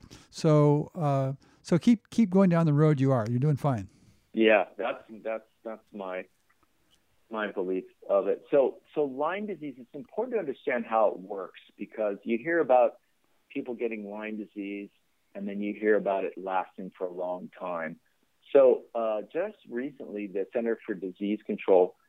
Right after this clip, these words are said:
Speaker 2: estimated that every year in the United States are about four hundred thousand cases of Lyme disease. And that's just cases that are reported. And of those, fi-, anywhere from five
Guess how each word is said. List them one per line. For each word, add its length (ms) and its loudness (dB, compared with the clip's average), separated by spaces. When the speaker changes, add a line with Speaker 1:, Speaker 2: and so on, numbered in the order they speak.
Speaker 2:
estimated 760 0
that 340 -6
every 320 -2
year 500 -6
in 100 -10
the 80 -16
United 340 -14
States 320 4
are 80 0
about 320 0
four 300 2
hundred 340 -12
thousand 560 -8
cases 380 -16
of 160 -12
Lyme 360 -6
disease. 420 -12
And 120 6
that's 220 4
just 140 -12
cases 380 -10
that 140 -8
are 100 -8
reported. 800 -6
And 240 -2
of 260 4
those, 440 -6
fi-, 120 -4
anywhere 420 -8
from 140 -12
five 400 4